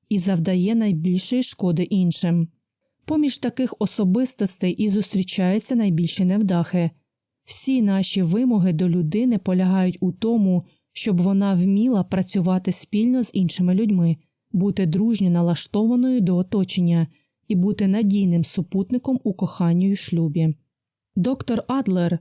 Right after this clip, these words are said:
закликає нас щодня вчиняти добро. А що воно таке? Те добро. Добро,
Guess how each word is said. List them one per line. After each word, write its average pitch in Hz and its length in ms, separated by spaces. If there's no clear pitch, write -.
закликає 240 640
нас 214 340
щодня 190 500
вчиняти 185 520
добро. 175 480
А 208 100
що 262 260
воно 285 240
таке? 185 480
Те 190 180
добро. 196 500
Добро, 196 720